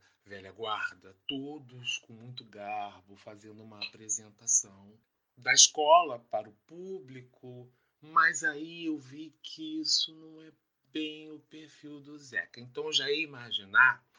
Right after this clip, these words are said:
um cenário de uma mesa móvel, com petisco, garçom, pessoas dançando, pessoas servindo,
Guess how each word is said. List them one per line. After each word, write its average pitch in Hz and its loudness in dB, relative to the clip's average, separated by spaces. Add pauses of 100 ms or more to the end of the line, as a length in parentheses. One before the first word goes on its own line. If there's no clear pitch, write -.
um 175 -2
cenário 120 2
de 110 -20
uma 113 -14
mesa 165 4
móvel, 139 -2 (260)
com 135 -14
petisco, 127 2
garçom, 175 0 (400)
pessoas 139 4
dançando, 190 0 (240)
pessoas 147 0
servindo, 208 -2